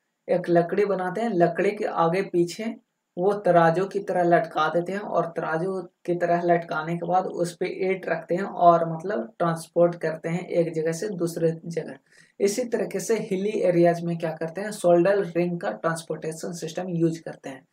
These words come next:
यानी कि वो किसी मतलब लकड़ी में आगे पीछे बांध लेते हैं और नीचे मतलब सिक्के मतलब, अ, binding कर देते हैं thread से, उसके बाद उस पे रख देते हैं कैटल या फिर जो भी मतलब मेटल है जिसमें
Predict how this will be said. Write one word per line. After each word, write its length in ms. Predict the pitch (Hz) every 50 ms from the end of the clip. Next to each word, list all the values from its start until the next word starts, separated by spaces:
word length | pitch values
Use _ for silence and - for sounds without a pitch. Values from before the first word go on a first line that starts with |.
| _ _ _ _ _ _
यानी 200 | 170 170 175 196
कि 140 | 226 220 240
वो 220 | 208 185 190 196 190
किसी 400 | - - 180 170 175 - 202 196
मतलब 380 | 185 175 175 190 190 185 175
लकड़ी 540 | 165 165 165 - - 180 185 185 180 - -
में 160 | 175 170 170 -
आगे 420 | 165 - - 165 170 170 180 180
पीछे 320 | 175 180 170 170 - -
बांध 260 | 165 160 160 156 156 156
लेते 200 | 156 156 - 196
हैं 80 | -
और 320 | - - 170 160 160 160 165
नीचे 340 | 165 165 160 165 - -
मतलब 320 | 175 170 170 - 180 180 175
सिक्के 420 | - - - 175 170 - - 190 -
मतलब, 540 | - 170 170 165 170 175 180 180 175 175 - _ _ _ - _ _ _ _ _ _ _ _ -
अ, 440 | - 165 156 151 151 156 151 160 156 _ _ _ _ _ _ _ _ _ _ _ _ _ -
binding 520 | 175 170 175 175 175 180 190 208 208 202 -
कर 140 | 185 175
देते 260 | 170 170 165 165 170 175
हैं 220 | 185 208 208 214
thread 320 | - - - 170 165 165 165
से, 160 | - - 190
उसके 400 | 214 - - - 170 - - 180
बाद 300 | 180 185 185 185 185 - - -
उस 240 | - 175 170 - -
पे 160 | - 196 -
रख 220 | 175 175 170 175 -
देते 220 | 220 175 175 190
हैं 280 | 190 202 220 233 - - - - _ _ _ _ -
कैटल 440 | 170 165 160 165 - 202 208 214 202
या 240 | 170 165 165 156 147
फिर 200 | - 180 170 160
जो 260 | 165 - 175 170 165
भी 160 | 160 175 180
मतलब 480 | 180 170 170 170 170 170 170 - - -
मेटल 480 | - 170 165 165 160 160 170 175 180 175
है 400 | 170 175 185 196 - - - 175
जिसमें 540 | 165 165 165 165 - 165 165 165 165 165